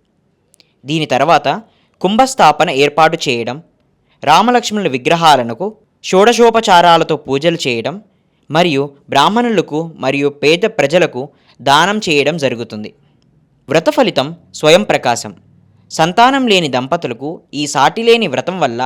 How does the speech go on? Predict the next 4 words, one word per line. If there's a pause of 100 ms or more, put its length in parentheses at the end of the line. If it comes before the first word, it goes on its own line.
(100)
అపారమైన
పుణ్యం, (380)
పరాక్రమం, (240)
కీర్తి